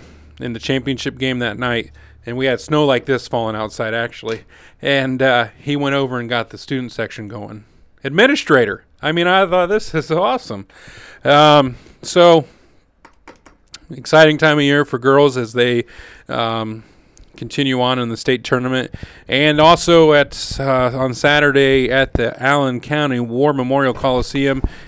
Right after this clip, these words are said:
is our wrestling, and, um, Randy's got some, uh, matchups for us.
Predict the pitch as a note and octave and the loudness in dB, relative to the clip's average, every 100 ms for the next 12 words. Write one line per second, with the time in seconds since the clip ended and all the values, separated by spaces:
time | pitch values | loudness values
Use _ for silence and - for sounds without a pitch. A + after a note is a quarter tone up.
0 | - B2+ C3+ A#2+ - B2+ C3 A#2+ B2+ C3+ | -8 -2 -2 -4 -2 0 2 0 0 -2
1 | - C3 C3 C3 B2 A2+ A#2 A2+ A2 G2+ | -4 -6 -4 -6 -6 -6 -6 -6 -8 -8
2 | A#2 A2+ A2 G#2+ G#2+ _ - - _ - | -8 -6 -8 -8 -14 _ -20 -20 _ -6
3 | A2+ D3+ D3 A#2 A#2+ C#3 C3 - A#2+ A2+ | -2 0 0 -2 0 0 0 -4 -6 -6
4 | A2 G#2+ A2 B2+ D3+ - G#2+ - - A2+ | -8 -8 -4 -2 -2 -4 -10 -12 -8 -4
5 | A2+ B2 - - | -2 -2 -6 -16